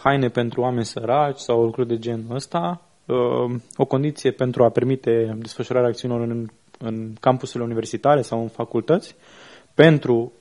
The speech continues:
alte asociații în afară de cea creștin-ortodoxă, era să, să, să pună deoparte chestia cu mesajul religios și să nu facă prozelitism religios. În cazul Ascor nu era ca-, nu s-a întâmplat chestia asta.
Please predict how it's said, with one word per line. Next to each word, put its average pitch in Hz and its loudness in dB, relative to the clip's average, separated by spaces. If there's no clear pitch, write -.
alte 151 0
asociații 123 -4
în 127 -6
afară 120 -2
de 113 -2
cea 127 0
creștin-ortodoxă, 127 -4
era 151 4
să, 147 4
să, - 4
să 135 0
pună 151 0
deoparte 127 -2
chestia 113 -8
cu - -10
mesajul 107 -8
religios 107 -4
și - -14
să - -4
nu 120 -2
facă 113 -2
prozelitism 110 -4
religios. 104 -10
În 135 0
cazul 147 8
Ascor 139 0
nu 131 2
era 107 4
ca-, - -4
nu 131 2
s-a 120 -4
întâmplat 107 -8
chestia - -8
asta. - -16